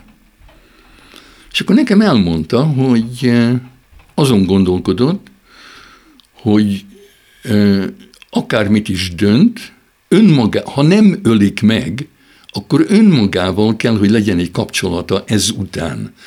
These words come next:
Hogy amikor ő a tükörbe néz, akkor tisztelje azt a nőt, aki visszanéz rá. És elképzelte, hogy azt mondja, hogy nem, nekem férjem van munkaszolgálatban, ö, ö,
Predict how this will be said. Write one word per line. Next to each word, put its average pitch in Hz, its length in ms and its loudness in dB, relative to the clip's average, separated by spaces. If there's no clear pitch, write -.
Hogy 107 100 -2
amikor 117 300 2
ő 175 100 4
a 139 100 0
tükörbe 90 520 0
néz, 104 540 -2
akkor - 560 -2
tisztelje - 560 -2
azt 98 240 -2
a 107 60 0
nőt, 104 260 2
aki - 180 -2
visszanéz 82 680 -4
rá. 64 340 -10
És - 380 -2
elképzelte, 113 680 2
hogy 117 100 4
azt 123 200 0
mondja, 98 300 2
hogy 95 120 2
nem, 151 220 4
nekem 95 420 -2
férjem 104 480 0
van 90 140 -4
munkaszolgálatban, 95 1200 -2
ö, 90 220 -4
ö, 90 400 -2